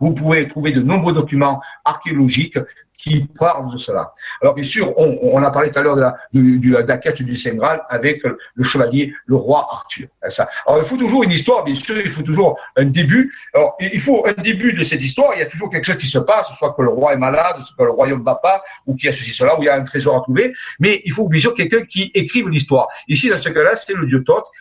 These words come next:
qu'on appelle qui était le scribe des dieux. Le dieu Thoth inscrivait, et c'est lui qui inscrivait la connaissance qui était transmise, qui recevait. Hein,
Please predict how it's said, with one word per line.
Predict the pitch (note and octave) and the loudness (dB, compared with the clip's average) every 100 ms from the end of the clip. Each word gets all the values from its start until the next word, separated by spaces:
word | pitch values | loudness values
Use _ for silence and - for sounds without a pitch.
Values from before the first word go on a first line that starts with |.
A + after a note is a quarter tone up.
| - | -6
qu'on | D#3+ | 0
appelle | D3 A3 G#3+ | 2 0 -2
qui | C#3+ | -4
était | F#3+ | -4
le | D#3 | -2
scribe | B2+ A3+ E3+ | -2 -4 -2
des | D3+ | -2
dieux. | A2 A2+ A2+ - - | 0 -4 -6 -10 -2
Le | C3+ | 0
dieu | D3+ - | 2 2
Thoth | G#3+ B3+ - | 2 2 -2
inscrivait, | A3+ G#3+ - D#3+ C#3+ F3 - | -2 0 -2 -2 0 -2 -6
et | C#3+ | -6
c'est | - | -4
lui | D3+ - | -2 0
qui | D#3+ | 0
inscrivait | D3+ - D#3+ B3 - - | 0 0 2 0 -2 -6
la | D3+ | -4
connaissance | C#3+ B3 G#3+ F#3 A3 B3 B3 | -2 -2 0 0 0 0 0
qui | F3 | -2
était | C#3+ E3+ | -4 -4
transmise, | - E3 B2+ G3+ - | 0 0 0 -4 -2
qui | C#3 | 0
recevait. | E3 F#3 C3+ C3+ A3 - - - | 0 0 0 0 0 -6 -8 -2
Hein, | A#2+ | -2